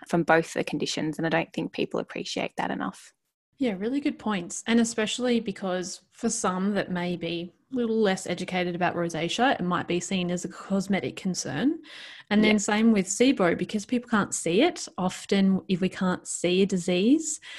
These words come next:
Speaker 2: it doesn't give, have enough kind of credit behind it because people think, "Well, I can't see it, so it mustn't be that bad."
Speaker 1: Yeah, I mean, people with chronic sibo too can literally look like they're up to six months pregnant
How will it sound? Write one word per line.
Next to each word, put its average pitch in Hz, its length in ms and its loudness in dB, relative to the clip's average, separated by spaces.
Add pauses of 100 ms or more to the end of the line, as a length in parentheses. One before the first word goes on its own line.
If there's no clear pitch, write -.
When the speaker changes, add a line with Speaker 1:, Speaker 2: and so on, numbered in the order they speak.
(280)
Speaker 2:
it - 320 -2
doesn't 180 500 0
give, - 440 -4
have 180 280 -2
enough 170 260 0
kind 175 200 -4
of 170 100 -6
credit 170 420 -4
behind 165 420 -4
it - 120 -4
because 175 280 -8
people 175 260 -6
think, 175 180 -6
"Well, 190 120 0
I 180 100 4
can't 165 260 -6
see - 140 -6
it, 151 160 -6
so 151 160 -8
it 139 40 -6
mustn't 160 360 -10
be 170 140 -10
that - 180 -12
bad." 165 340 -10 (680)
Speaker 1:
Yeah, 226 240 6
I 220 40 8
mean, 214 220 2
people 233 280 4
with 202 220 4 (220)
chronic - 340 0
sibo 180 420 2
too 175 220 0
can 170 200 0
literally 185 500 2
look 175 200 2
like - 340 0
they're 156 140 2
up - 200 2
to 151 420 -2
six - 380 -6
months - 440 -2 (100)
pregnant 165 420 0